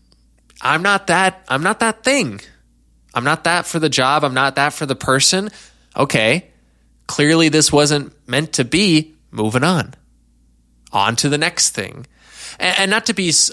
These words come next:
we don't have to be so callous with it. It's just that that is the mentality that I like to remind myself is that, you know, I guess I was never supposed to be with that kind of person.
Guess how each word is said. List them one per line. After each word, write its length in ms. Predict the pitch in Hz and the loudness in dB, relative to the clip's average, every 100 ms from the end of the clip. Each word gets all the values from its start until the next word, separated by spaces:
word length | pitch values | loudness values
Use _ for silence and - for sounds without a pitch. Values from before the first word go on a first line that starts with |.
| - | 0
we 100 | 180 | 2
don't 120 | 185 | 2
have 100 | 151 | 2
to 40 | |
be 80 | 117 | 0
so 160 | - - | -2 -4
callous 500 | - - 185 123 92 | -6 -2 0 2 0
with 240 | 98 - - | -2 -6 -6
it. 260 | - - - - - - | -6 -6 -10 -16 -14 -4
It's 200 | 143 - | 0 2
just 280 | 170 151 143 | 2 2 2
that 280 | 120 117 135 120 | 0 -2 -8 -2
that 560 | 143 160 160 - - - _ _ _ _ _ | 0 2 0 0 0 -2 _ _ _ _ _
is 400 | 139 139 135 127 | 0 4 4 2
the 100 | 139 | 0
mentality 920 | 127 127 120 - 143 185 160 123 113 | 0 0 -2 0 0 2 2 2 0
that 140 | 113 110 | 0 2
I 60 | |
like 180 | 104 110 | 2 0
to 120 | - | 0
remind 360 | 110 113 165 180 | -2 0 0 0
myself 560 | 123 113 - 110 110 - | 0 0 2 0 0 -4
is 340 | 131 120 117 | -2 -2 -2
that, 340 | - 104 101 - - - _ _ _ _ - 240 | -2 -2 -2 -6 -14 -20 _ _ _ _ -18 -14
you 200 | 247 165 | -2 0
know, 120 | 151 | 2
I 100 | 151 | 0
guess 180 | 175 185 | 0 2
I 40 | |
was 140 | 170 156 | 2 2
never 220 | 214 269 | 0 0
supposed 300 | - 127 - | 0 -2 -4
to 60 | 107 | -6
be 140 | 101 | -6
with 160 | 101 - | -6 -4
that 180 | 101 | -6
kind 160 | - 107 | -4 -6
of 80 | 95 | -4
person. 540 | 104 107 - 95 139 | -4 -2 -4 -6 -16